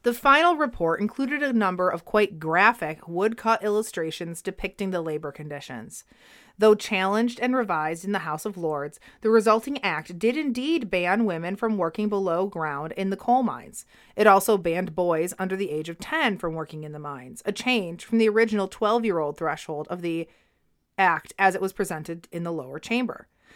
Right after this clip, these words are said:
The members of Parliament serving in the House of Lords were apparently far more susceptible to the desires of the mine owners, who capitalized on the labor of both women and children, who received far lower wages than men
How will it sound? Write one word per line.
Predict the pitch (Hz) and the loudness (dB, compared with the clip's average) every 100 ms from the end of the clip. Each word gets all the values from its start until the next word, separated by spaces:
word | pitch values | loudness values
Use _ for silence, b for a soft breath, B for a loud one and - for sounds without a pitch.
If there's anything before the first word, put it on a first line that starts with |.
| b b - | b b 2
The | |
members | 226 233 247 285 | 6 6 4 0
of | 277 | -2
Parliament | - 196 190 196 190 | 2 2 2 -2 -4
serving | - 196 180 | -2 0 0
in | 165 | -4
the | 180 | -2
House | 220 208 | 0 0
of | 202 | -2
Lords | 226 269 254 226 | -2 4 4 4
were | 208 196 | 2 2
apparently | 196 294 302 226 185 | 2 0 0 0 0
far | 175 220 196 | 0 4 4
more | 180 185 240 | 4 2 4
susceptible | 311 208 - 165 - 165 | 2 -2 -4 -4 -4 -6
to | 160 | -6
the | 175 185 | -6 -4
desires | 175 170 170 170 | -2 -2 0 -2
of | 170 | -2
the | 175 | -4
mine | 190 247 320 | 0 0 0
owners, | 156 151 147 160 - b b | -4 -8 -6 -8 -10 b b
who | - | -4
capitalized | 233 247 247 262 208 170 165 170 | 0 4 4 4 2 2 2 0
on | - 202 | -2 -2
the | 190 | 0
labor | 180 170 170 | -2 -2 -4
of | 160 | -2
both | 165 156 | -4 -4
women | 160 185 185 175 | -4 -4 -4 -6
and | 170 165 156 | -8 -10 -10
children, | - 226 196 143 143 b b b | 0 2 2 -2 -10 b b b
who | 240 | 4
received | 233 226 220 196 | 4 4 0 -2
far | - 190 180 | 0 2 4
lower | 165 170 202 202 | 2 4 6 6
wages | 170 160 160 151 | 2 -2 -4 -12
than | 151 | -8
men | 180 233 226 | 2 4 4